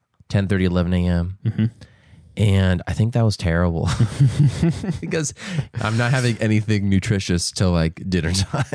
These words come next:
Speaker 1: <laughs>
Speaker 2: Well, at least energy-wise, it was carby instead of sugary.
Speaker 1: Do,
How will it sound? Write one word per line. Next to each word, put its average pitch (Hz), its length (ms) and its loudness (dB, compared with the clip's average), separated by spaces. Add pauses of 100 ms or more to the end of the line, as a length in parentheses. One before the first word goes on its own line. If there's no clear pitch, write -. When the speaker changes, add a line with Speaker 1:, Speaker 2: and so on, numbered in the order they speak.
(120)
Speaker 1:
<laughs> - 160 -6 (160)
Speaker 2:
Well, 123 120 0
at 120 60 0
least 147 340 -4
energy-wise, 107 600 0
it 90 40 -4
was 98 160 -4
carby 120 460 -2
instead 101 220 -2
of 87 120 -4
sugary. 110 440 -6 (360)
Speaker 1:
Do, 269 320 0